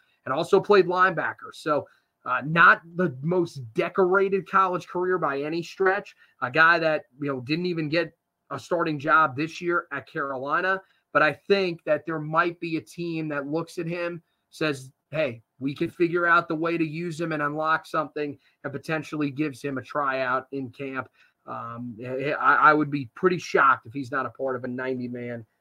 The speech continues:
uh, in the summer. Now, some of the other guys on this, uh, list, including the most recent guy, uh, this is the group of guys that I really think, um,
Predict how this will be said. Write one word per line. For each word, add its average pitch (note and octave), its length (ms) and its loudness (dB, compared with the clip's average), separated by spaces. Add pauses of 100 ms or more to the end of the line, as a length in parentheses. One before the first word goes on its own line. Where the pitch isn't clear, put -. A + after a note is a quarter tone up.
(160)
uh, A#2+ 480 0 (180)
in C3+ 380 -2
the B2 80 -10
summer. F3 600 4 (920)
Now, E3+ 140 0
some G#3 260 4
of G#3 60 4
the F#3 120 4
other F#3 220 6
guys E3+ 420 6 (320)
on D#3+ 240 2
this, D3+ 260 -4
uh, C#3+ 260 2
list, D3+ 380 -2
including F3+ 420 -2
the D#3 60 -2
most D3+ 300 -2
recent D3+ 460 -4
guy, A2+ 360 -4 (360)
uh, B2 80 -4
this G3 260 2
is G#3+ 140 -6
the G#3 80 -2
group F3 400 4
of D#3+ 80 -4
guys D3 400 2
that D3+ 120 2
I C#3+ 60 6
really D#3 460 4 (100)
think, D3 340 -4 (380)
um, C3 400 -2